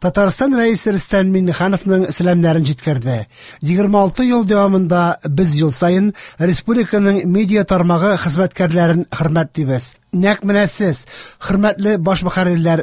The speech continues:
журналистлар, масса күләм мәгълүмат чаралары хезмәткәрләре, хакимият органнарына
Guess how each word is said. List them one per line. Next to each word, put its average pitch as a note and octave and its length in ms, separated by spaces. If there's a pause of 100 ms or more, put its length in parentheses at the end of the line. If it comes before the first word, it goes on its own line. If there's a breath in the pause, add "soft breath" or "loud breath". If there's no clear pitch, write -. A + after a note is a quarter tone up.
журналистлар, F3 720
масса F#3 320
күләм F#3 300
мәгълүмат E3+ 340
чаралары E3+ 480
хезмәткәрләре, D#3 760 (420 loud breath)
хакимият F#3+ 560
органнарына F3 800